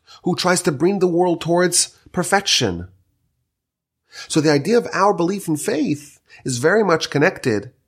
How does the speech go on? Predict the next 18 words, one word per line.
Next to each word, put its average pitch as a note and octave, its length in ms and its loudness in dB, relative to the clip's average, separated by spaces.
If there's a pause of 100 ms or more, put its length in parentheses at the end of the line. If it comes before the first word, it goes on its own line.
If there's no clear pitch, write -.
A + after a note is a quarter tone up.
(380)
to C3 140 0
the B2 160 2
idea C3 420 2
of C3 200 0
perfecting A#2 460 -4
the A#2 60 -2
world. D3+ 540 0 (1900)
If B2+ 80 -12
you - 20 -4
think E3+ 160 2
about B2 200 2
it, - 280 -8 (1500)
if C3 100 -4
someone C3 220 4
really A#2 180 2
believes G#2+ 240 -2
in G2+ 100 -2
God, G#2+ 400 -2